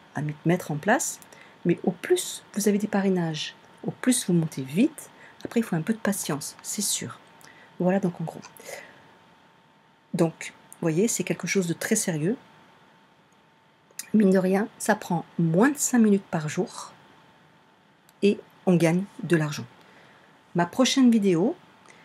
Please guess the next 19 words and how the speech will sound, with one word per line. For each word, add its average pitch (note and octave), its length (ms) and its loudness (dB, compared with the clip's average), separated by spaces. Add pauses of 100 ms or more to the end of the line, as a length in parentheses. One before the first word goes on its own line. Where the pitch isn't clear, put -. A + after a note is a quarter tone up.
(280)
je, A3 500 2
euh, F3+ 140 2
vous E3 240 -2
expliquerai A3 640 -2 (200)
comment C4+ 360 4
on G#3+ 60 4
fait E3+ 340 -8 (300)
pour A3 340 -4 (140)
retirer G#3 540 0
ces G3 180 -4
fonds F3+ 340 -6 (420)
pour G3 220 0
les E3+ 160 0 (100)
mettre F#3+ 360 0
sur - 260 -4
un F#3 120 -2 (180)
portefeuille - 540 -6
électronique. - 600 -10 (880)
Voilà. E3 220 -4